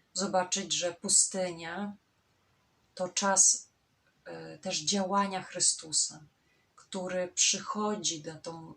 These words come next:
na to miejsce, e, mojej pustyni i chce, aby ona zakwitła.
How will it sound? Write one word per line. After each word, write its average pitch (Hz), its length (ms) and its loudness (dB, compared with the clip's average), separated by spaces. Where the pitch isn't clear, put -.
na 175 120 -10
to 170 240 -10
miejsce, 170 960 0
e, 156 220 -16
mojej 165 320 -8
pustyni 170 880 0
i 190 100 -10
chce, 202 240 2
aby 190 200 0
ona 190 200 -2
zakwitła. 151 840 -6